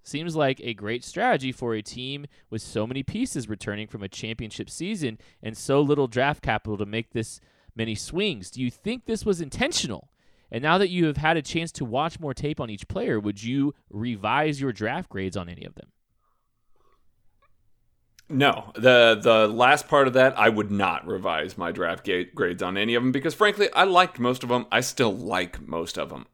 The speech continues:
Speaker 2: I, I think it just worked out a little bit that the Chiefs were able to catch some, you know, quote-unquote sleepers or value picks with these guys because they definitely fit stuff. Now,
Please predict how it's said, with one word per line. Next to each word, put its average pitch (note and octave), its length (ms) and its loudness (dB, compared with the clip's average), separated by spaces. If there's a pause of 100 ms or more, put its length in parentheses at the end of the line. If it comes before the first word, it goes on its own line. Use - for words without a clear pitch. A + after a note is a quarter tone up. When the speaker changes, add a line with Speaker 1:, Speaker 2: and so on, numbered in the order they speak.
Speaker 2:
I, C#3 220 0 (100)
I B2+ 60 0
think B3+ 320 -2
it D3+ 100 -4
just C3 300 -2
worked B2+ 520 -2
out G2 360 2
a G#2+ 80 0
little G2+ 320 -2
bit F#2+ 240 -2
that F2+ 120 -18
the G2+ 60 -14
Chiefs G#2+ 300 -6
were G2 80 0
able F#2+ 160 -6
to F2 80 -10
catch - 420 -4 (100)
some, F#2+ 640 -2
you F#2+ 100 -10
know, D2 180 -8 (100)
quote-unquote G2+ 560 -2
sleepers G#2+ 680 0
or D#2+ 120 -4
value G#2 600 -2
picks A2 400 -4 (160)
with B2+ 240 2
these A2 220 -4
guys F#2 320 -4
because G2+ 640 -8
they G2+ 120 -2
definitely F#2+ 600 -8
fit F#2 240 -6
stuff. F#2+ 160 -12
Now, B2 280 0